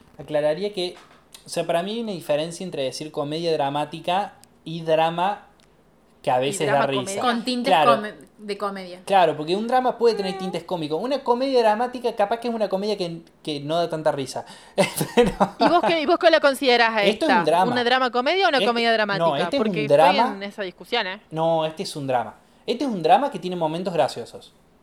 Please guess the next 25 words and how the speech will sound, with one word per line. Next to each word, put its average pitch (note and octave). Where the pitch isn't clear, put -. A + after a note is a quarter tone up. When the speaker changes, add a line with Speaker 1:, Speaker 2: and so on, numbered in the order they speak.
Speaker 2:
Ay, C#4
yo C#4
me G#4+
reí D4
mucho C#4+
con A3
esta G#3+
peli G#3
en G3+
muchos G3+
momentos, F3+
pero A#3
por C#4+
una F4+
cuestión D#4
más D#4+
de, C#4+
de A3
una C4
risa B3+
nerviosa A#3
también A3
de A#3+
las A3
situaciones, B3